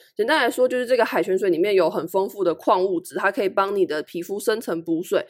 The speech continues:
还用了玫瑰精油、维他命 B 酸跟传明酸这些成分，所以我自己用起来就是觉得皮肤有变比较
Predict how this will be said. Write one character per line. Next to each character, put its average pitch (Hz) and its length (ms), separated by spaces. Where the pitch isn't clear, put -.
还 196 140
用 226 180
了 196 100
玫 185 180
瑰 220 200
精 226 320
油、 180 220
维 175 160
他 190 160
命 208 200
B 185 300
酸 180 260
跟 185 380
传 165 260
明 180 300
酸 185 320
这 196 100
些 180 220
成 180 260
分， - 300
所 196 180
以 180 540
我 190 120
自 - 140
己 240 100
用 240 160
起 240 120
来 170 80
就 160 80
是 214 60
觉 180 100
得 175 80
皮 175 120
肤 180 140
有 185 60
变 165 160
比 110 60
较 151 120